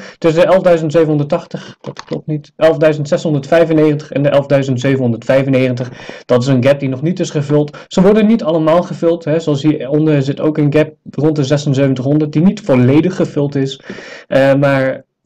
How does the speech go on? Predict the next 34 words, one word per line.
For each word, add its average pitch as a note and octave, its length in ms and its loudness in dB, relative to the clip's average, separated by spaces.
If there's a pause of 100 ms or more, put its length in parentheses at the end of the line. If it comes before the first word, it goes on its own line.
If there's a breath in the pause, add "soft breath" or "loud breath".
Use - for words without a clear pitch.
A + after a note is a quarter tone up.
ik C#3+ 180 -4
zal C3+ 140 2
zo B2+ 60 2
direct C3 260 0
verder B2 200 2
uitleggen A#2+ 380 2
waarom A#2+ 300 0
we A#2+ 260 -2
die B2+ 280 -2
nog A#2+ 180 -2
even A#2+ 260 0
specifiek A#2 640 -4
erbij F3 260 4
halen. A2 320 -8 (1160 loud breath)
En F3+ 180 -4
om F#3 100 0
in F#3+ 120 4
te F#3+ 100 0
zoomen E3+ 200 2
op C#3 80 -2
de C3 180 0
gap - 140 0
van B2+ 160 -4
vandaag, D#3 420 -2
die C3+ 280 -6
is D#3+ 240 0
eigenlijk D#3 380 0
meteen D3+ 320 2
al D3 60 0
gevuld, C3 420 -4 (320 loud breath)
of - 140 -6
die B2+ 200 2
ontstaan A#2+ 440 0
is. A#2+ 340 -2